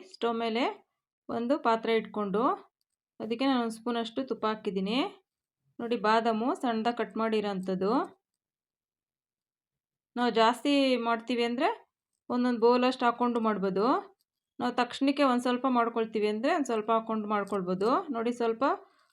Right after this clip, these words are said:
ಲೋ ಫ್ಲೇಮ್ ಇಟ್ಕೊಂಡು ನಿಧಾನಕ್ಕೆ ಈ ಥರ ಫ್ರೈ ಮಾಡ್ಕೊಳ್ಬೇಕು. ನೋಡಿ, ಗೋಡಂಬಿ ಅದು ಸ್ವಲ್ಪ ರೋಸ್ಟ್ ಆಗಿದೆ, ಆದರೂ ಸುಮ್ಮನೆ ಒಂದ್ಸರಿ ಇದು ಮಾಡ್ತೀನಿ. ನೋಡಿ, ಪಿಸ್ತಾ ನಾವೆಲ್ಲ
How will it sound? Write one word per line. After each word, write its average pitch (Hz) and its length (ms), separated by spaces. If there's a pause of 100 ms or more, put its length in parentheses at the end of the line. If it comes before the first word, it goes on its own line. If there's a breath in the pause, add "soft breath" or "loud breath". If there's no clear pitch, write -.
ಲೋ 240 100 (100)
ಫ್ಲೇಮ್ 247 260
ಇಟ್ಕೊಂಡು 208 420 (640)
ನಿಧಾನಕ್ಕೆ 240 560
ಈ 269 100
ಥರ 247 100 (300)
ಫ್ರೈ 233 200
ಮಾಡ್ಕೊಳ್ಬೇಕು. 202 640 (3000)
ನೋಡಿ, 233 180 (100)
ಗೋಡಂಬಿ 233 420 (460)
ಅದು 233 220
ಸ್ವಲ್ಪ 226 220 (160)
ರೋಸ್ಟ್ 240 340
ಆಗಿದೆ, 208 300 (760)
ಆದರೂ 247 220 (260)
ಸುಮ್ಮನೆ 233 280 (460)
ಒಂದ್ಸರಿ 220 360
ಇದು 196 120
ಮಾಡ್ತೀನಿ. 214 380 (100)
ನೋಡಿ, 226 240
ಪಿಸ್ತಾ 208 340 (1600)
ನಾವೆಲ್ಲ 240 240